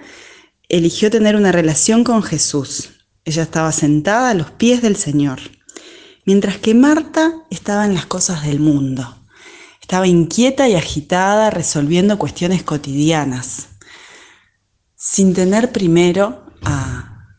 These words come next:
a Dios, ¿no? La mirada en Dios. Y, y bueno, Dios nos dice esto, ¿no? Eh, "Paren, vengan a mi encuentro y yo les daré paz,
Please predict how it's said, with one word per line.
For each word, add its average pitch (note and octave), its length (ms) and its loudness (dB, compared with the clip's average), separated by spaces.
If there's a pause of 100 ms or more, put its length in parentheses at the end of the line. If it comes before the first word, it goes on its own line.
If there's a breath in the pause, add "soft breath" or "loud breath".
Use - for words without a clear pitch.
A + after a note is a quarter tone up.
(260)
a D3+ 140 -2
Dios, D3 420 2
¿no? C#3 240 -6
La F3+ 140 -4
mirada D3 420 -2
en C3+ 100 -2
Dios. C3 560 -4 (1300 loud breath)
Y, F3+ 600 2
y G3 80 4
bueno, A3 400 4 (760)
Dios A3+ 180 4
nos A3+ 140 4
dice A#3 320 2
esto, D3 320 -2
¿no? G#3 580 0 (120)
Eh, C3+ 540 -6 (800 loud breath)
"Paren, B2+ 800 -4 (540 soft breath)
vengan A3+ 400 4
a F#3+ 80 4
mi D#3+ 140 6
encuentro G#3 920 2 (400)
y D#3+ 120 -2
yo G#3 260 0
les G#3 160 0
daré D#3 240 -2
paz, D#3 540 -4